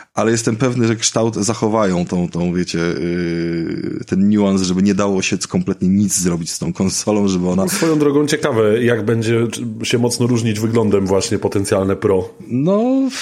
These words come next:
Speaker 1: zobaczymy. No, wcześniej było to śmiesznie zrobione i całkiem przyjemnie.
Speaker 2: A jeszcze bardziej, a jeszcze bardziej mnie zastanawia, jak Microsoft rozwiąże kwestię nazewnictwa swojej półgeneracyjnej konsoli w tej generacji.
Speaker 1: E.
Speaker 2: <laughs> Bo oni generalnie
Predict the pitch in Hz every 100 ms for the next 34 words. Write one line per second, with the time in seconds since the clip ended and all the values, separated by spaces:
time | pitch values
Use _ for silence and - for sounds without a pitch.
0 | - - - - 190 190 - 104 95 92
1 | 107 110 - 139 - 143 139 131 131 -
2 | 131 - 107 101 98 101 101 98 95 90
3 | 98 98 92 - 95 90 123 147 - 139
4 | 113 104 98 104 101 104 127 135 120 117
5 | 110 117 113 113 - 110 117 127 127 127
6 | 120 127 123 127 - - 123 123 107 113
7 | 120 117 - 120 117 123 120 117 123 127
8 | 131 - 90 87 - - - 104 98 92
9 | 104 101 101 98 110 101 98 104 98 98
10 | 90 90 87 92 92 90 101 82 - 127
11 | - - - - - - 127 147 92 127
12 | - - - - - - 156 185 143 151
13 | 156 143 151 139 139 147